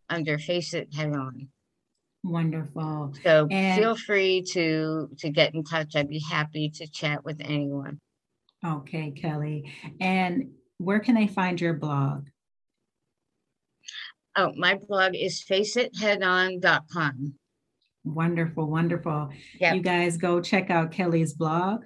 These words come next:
Speaker 2: face it head on dot com. She has a lot of very helpful and informative, uh, blog posts there.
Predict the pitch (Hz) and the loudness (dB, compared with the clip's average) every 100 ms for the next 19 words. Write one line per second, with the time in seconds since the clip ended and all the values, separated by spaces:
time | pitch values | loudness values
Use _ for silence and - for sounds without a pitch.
0 | - 170 170 165 165 165 160 156 156 156 | -4 0 0 0 0 0 0 0 0 0
1 | 147 143 175 165 165 165 180 165 160 160 | -2 -2 -2 0 2 0 0 0 0 -4
2 | - 160 151 160 165 160 147 156 160 160 | -4 -4 -2 -2 -2 -4 -4 -2 0 -2
3 | 143 147 156 - 165 175 202 196 - - | -2 -4 -6 -4 -4 -2 -2 -6 -16 -20
4 | 147 165 165 156 139 160 165 165 170 165 | -8 -2 0 0 -2 0 2 0 0 -2
5 | 156 139 156 151 143 147 151 151 160 151 | -2 -6 -8 -8 -4 -4 -4 -6 -6 -6
6 | 147 - - 160 156 139 143 135 | -8 -14 -10 -4 -2 0 -2 -8